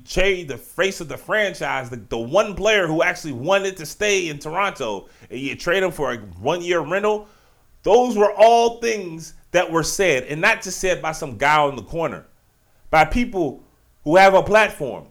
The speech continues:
Those were things that were said. The gods favor the bold. It's a saying that I hear from time to time. And Masai Ujiri, call him a lot of the things you want.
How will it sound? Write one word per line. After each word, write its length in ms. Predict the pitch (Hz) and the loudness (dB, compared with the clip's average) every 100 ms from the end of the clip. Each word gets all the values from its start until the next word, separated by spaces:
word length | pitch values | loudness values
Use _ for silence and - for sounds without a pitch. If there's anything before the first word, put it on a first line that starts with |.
| _ | _
Those 300 | 147 233 240 | 2 2 2
were 140 | 220 220 | 0 0
things 400 | 240 233 202 165 | 0 -4 -4 0
that 160 | 196 | 0
were 100 | 190 | 0
said. 400 | 170 220 147 - - - _ _ _ _ _ _ _ _ _ _ _ _ _ _ _ _ _ _ _ _ _ _ _ _ _ _ | 0 0 0 -4 -20 -20 _ _ _ _ _ _ _ _ _ _ _ _ _ _ _ _ _ _ _ _ _ _ _ _ _ _
The 100 | - | -2
gods 460 | 135 175 214 196 - | 4 6 6 6 2
favor 280 | 202 196 180 | 2 2 2
the 120 | 160 | 2
bold. 480 | 147 165 113 85 - - - _ | 4 4 4 -2 -12 -20 -20 _
It's 120 | 113 | -12
a 60 | 117 | -10
saying 380 | - 147 131 117 | -2 0 0 -2
that 140 | 117 | -4
I 80 | 107 | -4
hear 160 | 127 117 | -4 -8
from 160 | - | -10
time 240 | - 110 95 | -12 -10 -10
to 80 | |
time. 340 | 85 104 87 95 | -12 -12 -12 -14
And 100 | 82 | -14
Masai 600 | 110 113 160 202 214 202 | -12 -4 2 2 2 -4
Ujiri, 420 | 165 208 208 202 | -2 2 4 2
call 200 | 196 190 | 0 0
him 100 | 170 | 0
a 40 | 156 | 0
lot 220 | 185 196 | 2 2
of 120 | 165 | 0
the 80 | 156 | -4
things 420 | 196 196 175 151 | -2 -2 -4 -10
you 80 | 151 | -8
want. 320 | 165 208 190 | -2 0 -2